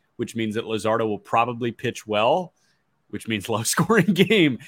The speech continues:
And I think that Battenfield could be one of those guys that, you know, sneaky matches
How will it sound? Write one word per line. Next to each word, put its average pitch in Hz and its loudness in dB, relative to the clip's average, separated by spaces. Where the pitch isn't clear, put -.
And 127 0
I 127 4
think 139 -2
that 120 -4
Battenfield 117 0
could 120 -2
be 117 -2
one 110 -2
of 104 -8
those 104 -4
guys 107 -2
that, 104 -8
you 107 -10
know, 95 -6
sneaky 120 -6
matches 98 -4